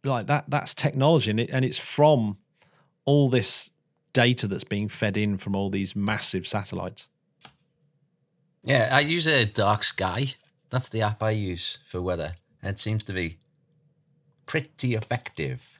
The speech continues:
Speaker 1: I actually, when I
Speaker 2: Yeah.
Speaker 1: was, when I was an ast-, astrophotographer, when I was doing lots of astrophotography, I used a, an app called Sat twenty-four, which is satellite images of cloud cover. And,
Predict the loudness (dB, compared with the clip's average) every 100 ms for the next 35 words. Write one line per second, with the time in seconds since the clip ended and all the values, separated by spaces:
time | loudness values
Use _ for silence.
0 | _ 4 6 6 4 4 2 2 0 2
1 | 0 2 4 6 6 4 -2 _ 2 4
2 | 6 4 2 2 0 -2 -4 -2 -2 2
3 | 4 4 2 2 2 2 -2 -2 -4 0
4 | 2 2 2 2 2 0 0 0 -2 0
5 | -2 -2 -4 -6 -6 -12 -16 -10 2 4
6 | 6 6 4 4 0 -2 0 2 2 0
7 | -4 2 2 2 4 4 2 0 -2 -2
8 | -2 -4 -6 -4 2 4 4 2 0 -2
9 | 0 -2 -6 -18 -18 -4 2 2 4 2
10 | 4 2 0 2 2 2 0 -4 -6 -6
11 | 0 4 4 2 0 -4 -2 -6 -10 _
12 | _ _ _ -4